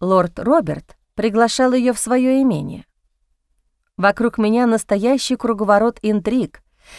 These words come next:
и пойди пойми, что на уме у тех или иных драконов. Но я благодарна Шарсо за помощь и верю им. Миссис Ллойд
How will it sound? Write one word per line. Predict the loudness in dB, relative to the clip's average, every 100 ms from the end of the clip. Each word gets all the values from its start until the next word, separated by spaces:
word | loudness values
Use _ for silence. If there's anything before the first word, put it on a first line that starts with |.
| -12 -4
и | -2
пойди | 2 2 0
пойми, | 2 2 2 0 -4 _ _ _ -18
что | -4 2 4
на | 4 0
уме | 0 0 -2
у | -4
тех | -2 -4 -4 -4
или | -2 0 2
иных | 2 0
драконов. | 0 -4 -4 -6 -6 -10 _ _ _ _ _ _ _ _ -20 -10 2
Но | 4
я | 6
благодарна | 6 4 4 4 4 2 0 -2
Шарсо | -2 -4 -2 0
за | 0
помощь | 0 -2 -2 -6 -8 -2
и | 0
верю | 2 0 -2 -4
им. | -6 -8 -12 _ _ _ _ _ _ _ _ _ _ _ _ 0
Миссис | 2 2 -2 -4 2
Ллойд | 4 2 -2